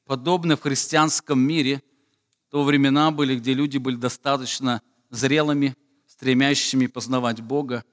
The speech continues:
То были времена, где был, можно сказать, духовный застой, где многие люди, они только назывались христианами,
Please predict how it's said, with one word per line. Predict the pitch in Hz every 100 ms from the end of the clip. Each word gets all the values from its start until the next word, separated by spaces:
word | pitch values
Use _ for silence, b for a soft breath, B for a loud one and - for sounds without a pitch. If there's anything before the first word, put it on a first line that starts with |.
| _ _ _ _ _
То | 131
были | 127 147 131
времена, | 120 117 120 127 143 143
где | 120 110 120
был, | 113 139 139
можно | 123 127
сказать, | 120 - 117 123 110
духовный | 117 - 135 131 117 113 - _ _ _ _ _ _ _ _ _ _ _ _ _ _ _ _ _ -
застой, | 120 131 - 160 165 175 - _ _ _ _ _ _ _ _ _
где | - 113
многие | 123 139 156 143
люди, | 139 143 135 123
они | 127 127
только | 127 143 135 123
назывались | 123 123 127 120 117
христианами, | - 113 - 143 135 113 117